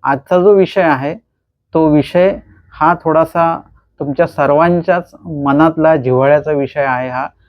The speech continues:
की सहजपणे आपण त्या मुलांचं नाव असं ठेवून देत असतो. आणि लक्षात घ्या की जर का तुम्हाला देवाच्या नावाचं उच्चारणच करायचं आहे तर नामाचे दहा ठाय ऐका, स्मरणाची वचनं ऐका,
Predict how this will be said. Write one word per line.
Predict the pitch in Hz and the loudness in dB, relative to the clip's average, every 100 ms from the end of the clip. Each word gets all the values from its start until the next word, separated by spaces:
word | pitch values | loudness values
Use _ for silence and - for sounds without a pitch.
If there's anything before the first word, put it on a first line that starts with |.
| _ - | _ -4
की | 180 | -2
सहजपणे | - 170 185 190 196 180 | 0 0 0 -2 -6 -4
आपण | 170 170 170 | -4 -4 -6
त्या | 165 | -6
मुलांचं | 160 156 160 160 165 | -4 0 0 -2 -2
नाव | 160 156 | 0 0
असं | 147 | -2
ठेवून | 151 - 147 147 | -8 -4 -2 0
देत | 139 127 | 0 -2
असतो. | 117 _ - _ _ - - - | -6 _ -20 _ _ -20 -20 -6
आणि | 147 165 170 | 0 2 2
लक्षात | 165 - 202 | 0 2 0
घ्या | 180 180 | 2 0
की | 185 202 | 2 2
जर | 185 180 | 2 2
का | 190 | 0
तुम्हाला | 190 180 185 | 0 -4 -4
देवाच्या | 165 160 156 170 185 | -2 0 2 0 -2
नावाचं | 175 160 156 160 170 | -6 -2 0 -2 -2
उच्चारणच | 160 - 165 180 208 202 | -6 -4 -2 0 0 -2
करायचं | - 165 165 156 | 0 0 0 0
आहे | 156 151 | -2 -2
तर | 156 | -2
नामाचे | 147 139 147 156 156 | -2 0 0 -2 -4
दहा | 127 123 | -6 -6
ठाय | 135 - 147 | -8 -4 -2
ऐका, | 135 131 - - - _ _ _ | -2 -4 -6 -12 -12 _ _ _
स्मरणाची | - 156 151 160 165 165 | 0 2 4 2 0 -2
वचनं | 143 135 - 160 175 | -2 -2 -2 -2 0
ऐका, | 151 - - 165 | -2 -2 -8 -8